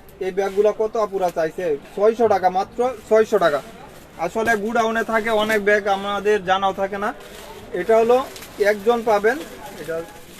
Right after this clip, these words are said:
এক হাজার টাকা। যার লাগবে চলে, এক হাজার টাকা। যার লাগবে নিয়ে নিতে। মাইকেল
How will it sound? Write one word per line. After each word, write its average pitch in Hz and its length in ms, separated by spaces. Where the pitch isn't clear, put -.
এক 214 180
হাজার 214 280
টাকা। 165 240
যার 175 200
লাগবে 220 440
চলে, 165 200
এক 214 180
হাজার 226 280
টাকা। 240 240
যার 208 180
লাগবে 226 380
নিয়ে 220 220
নিতে। 220 220
মাইকেল 208 340